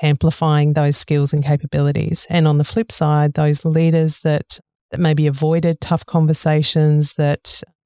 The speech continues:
you know, swept underperformance under the carpet, that's also being amplified in these experiences. So, you know, I think it, some of that doesn't necessarily change,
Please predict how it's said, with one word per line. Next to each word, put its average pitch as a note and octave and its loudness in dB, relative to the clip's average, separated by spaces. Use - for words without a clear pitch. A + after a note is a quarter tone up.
you D#3 0
know, C#3+ 2
swept - -2
underperformance D#3 2
under D3 2
the D3 2
carpet, D3+ 0
that's - -4
also D#3+ 0
being C#3+ 2
amplified C#3+ -2
in D#3+ 2
these C#3+ 2
experiences. D3 -2
So, D#3+ 0
you F3 0
know, D3+ 2
I D3+ 0
think F3+ -4
it, F#3 -4
some F#3+ 0
of F#3 0
that D#3 -2
doesn't D3+ 0
necessarily D3 0
change, E3 0